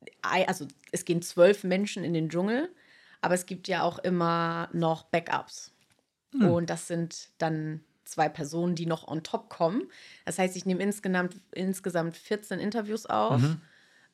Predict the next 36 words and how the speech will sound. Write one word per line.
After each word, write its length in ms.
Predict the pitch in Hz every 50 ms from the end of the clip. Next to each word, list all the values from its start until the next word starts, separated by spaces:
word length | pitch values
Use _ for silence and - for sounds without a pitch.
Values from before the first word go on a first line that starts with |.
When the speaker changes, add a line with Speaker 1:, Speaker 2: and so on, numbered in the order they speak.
| _ _
Speaker 1:
ähm, 920 | - 190 190 190 185 185 180 185 180 175 175 175 175 175 170 170 175 180 180 _ _ _ _ _ - - -
produziere 480 | - - 185 180 175 175 - - 190 180
mit 180 | 185 180 180 -
denen 180 | 170 170 175
dann 120 | 170 165 165
noch, 140 | 160 165 170 - - - - - _
noch 220 | - 180 170 170 -
Social-Media-Content, 1200 | - - 175 180 180 175 170 170 185 190 202 202 190 190 - - 202 196 196 - 214 202 196 190
dies, 200 | - 185 185 185
das, 180 | - 160 165 165
ananas. 420 | - - 190 202 196 196 202 190
Das 160 | - 175 165 165
geht 120 | - 180 175
dann 140 | 185 170 165
drei 240 | 170 165 165 165
Tage. 520 | 165 165 - 185 180 185 220 208 220 254 269 - - - - - - - _
Da 60 | - 175
w-, 40 | 170 170 - - - - - - _
wirst 320 | - - - 180 180 180 -
du 80 | -
einmal 240 | - - 175 175 170
durchgenudelt, 840 | 170 180 202 - - 202 202 220 214 233 233 240 233 262 302 - -
<laughs> 200 | 247 190 175 170
weil 160 | 226 - 214
du 160 | 196 208 208
dann 340 | 185 180 175 180 190 190 196
komplett, 540 | - - 208 175 185 - 170 180 185 180 - -
ähm, 460 | - 180 175 175 170 170 170 165 185 -
ja, 160 | 175 151 139
an 180 | - - 170 160
drei 180 | 165 - 160
Tagen 520 | 165 - - 160 160 156 160 160 160 160 160
halt 180 | - 160 143 139
vierzehn 300 | - - 156 151 - 147
Interviews 480 | 147 151 - 226 196 214 240 262 - -
führst. 280 | - 302 330 - -